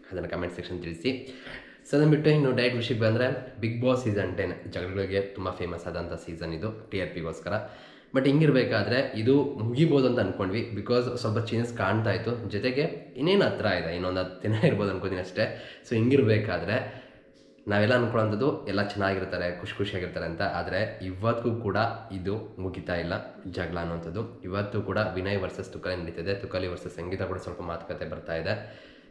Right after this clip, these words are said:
ಏನ್ಸುತ್ತೆ ಗೈಸ್ ಇದನ್ನೆಲ್ಲ ನೋಡಿದಾಗ? ಅಂದರೆ ಈ ಸೀಸನ್ ಇರೋದೇ ಹೀಗ, ಅಥವಾ ಬಿ ಬಿ ಕೆ ಟೀಮ್ ಅವ್ರಿಂದ ಹಿಂಗೆ ಆಗ್ತಿದ್ಯಾ, ಅಥವಾ ಸ್ಪರ್ಧಿಗಳು ಅದೇ ರೀತಿ ಇದ್ದಾರಾ, ಏನು ಕತೆ ನಿಜವೂ ಅರ್ಥ ಆಗ್ತಿಲ್ಲ.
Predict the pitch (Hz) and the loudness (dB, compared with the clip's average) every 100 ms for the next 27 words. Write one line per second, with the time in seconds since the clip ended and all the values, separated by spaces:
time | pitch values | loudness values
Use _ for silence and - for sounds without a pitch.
0 | - 123 147 113 95 90 92 87 87 87 | 0 2 4 2 -2 -2 -4 -6 -4 -2
1 | 85 80 80 85 82 - 98 110 113 107 | -4 -4 -4 -4 -6 -6 -2 2 4 2
2 | 107 104 - 113 120 110 95 110 117 101 | -2 -6 -2 0 2 2 2 2 2 0
3 | 82 87 95 98 98 101 - 98 107 107 | -2 -2 -2 -2 -2 -2 -2 -4 -2 -2
4 | 107 104 107 107 104 87 87 85 80 90 | 0 2 4 4 4 0 -4 -4 -4 -2
5 | 98 107 - 92 85 110 123 113 95 110 | -2 -6 -6 -6 -2 2 4 4 4 2
6 | 110 107 90 82 95 101 90 101 107 90 | 2 0 0 -2 -2 -4 -4 -2 -2 -2
7 | 92 92 90 113 110 92 87 85 - | -2 -4 -2 2 2 2 -2 -4 -4